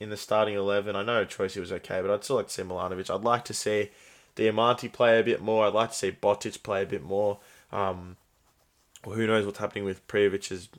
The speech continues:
toe injury? It just doesn't seem that bad. Um, but yeah, I'm gonna say one nil to Western in that one. Uh, Macarthur and Sydney F C,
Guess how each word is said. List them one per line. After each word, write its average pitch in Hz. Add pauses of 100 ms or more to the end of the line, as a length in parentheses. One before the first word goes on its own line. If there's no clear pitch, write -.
toe 104
injury? 101
It 95
just -
doesn't 92
seem 98
that 92
bad. 98 (420)
Um, 107 (220)
but 131
yeah, 143
I'm 107
gonna 117
say 110
one 98
nil 98
to 95
Western 95
in 98
that 104
one. 123 (500)
Uh, 117
Macarthur 156
and 143
Sydney 139
F 127
C, 135